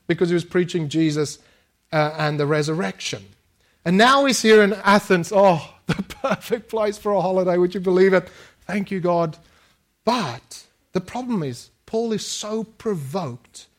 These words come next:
by the lack of worship by Jesus, or of Jesus,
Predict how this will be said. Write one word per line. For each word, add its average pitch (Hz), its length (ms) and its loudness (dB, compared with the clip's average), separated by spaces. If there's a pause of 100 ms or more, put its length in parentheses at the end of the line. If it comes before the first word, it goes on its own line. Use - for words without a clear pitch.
(240)
by 135 160 -4
the 131 100 -6
lack 170 440 -6
of 190 140 -4
worship 156 540 -8
by 156 180 -6
Jesus, 110 920 -12
or 135 280 -4
of 160 220 -2
Jesus, 110 520 -10